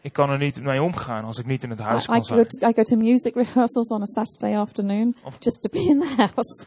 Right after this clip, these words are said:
Speaker 2: <laughs>
Speaker 1: Op zondagmiddag ga ik naar de muziekuefeningen, de
Speaker 2: Just to
Speaker 1: bandoefeningen.
Speaker 2: stand there when they're practicing and worship God.
Speaker 1: Gewoon om in het huis te zijn
Speaker 2: You
Speaker 1: en
Speaker 2: know,
Speaker 1: God te
Speaker 2: I
Speaker 1: kunnen
Speaker 2: get there
Speaker 1: aanbidden.
Speaker 2: early on a Sunday just to be there in the house and worship God.
Speaker 1: En ik ga gewoon vroeg op zondag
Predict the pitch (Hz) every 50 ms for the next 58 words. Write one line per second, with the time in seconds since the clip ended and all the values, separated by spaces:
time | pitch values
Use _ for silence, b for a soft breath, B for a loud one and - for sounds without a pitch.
0 | - - - - - 320 135 - - 170 175 165 160 - 156 180 175 156 143 -
1 | 156 143 139 143 139 139 139 139 131 - 180 330 339 139 175 165 - 160 143 123
2 | 113 113 113 - - - 320 - - 175 - - - 240 233 277 269 277 277 285
3 | 277 277 277 277 277 277 277 277 - 320 294 - - 269 247 - 247 240 - -
4 | 233 233 233 233 233 254 - - - - - - 240 226 220 214 214 220 247 -
5 | - 165 165 156 151 151 151 147 139 143 143 160 170 - - 147 131 127 123 123
6 | 127 127 156 151 240 240 - - 277 240 247 240 269 262 - - 208 - - 262
7 | 262 262 262 262 269 - - 254 262 269 - - 277 262 247 226 240 - - 214
8 | - - 233 - 233 233 233 226 226 226 233 240 240 254 - - 254 226 226 -
9 | - - - 202 202 208 208 202 - - 240 - - - - - - 101 101 104
10 | 120 - 139 143 143 - - 156 147 127 151 139 135 135 - 165 165 156 - -
11 | - _ - 139 -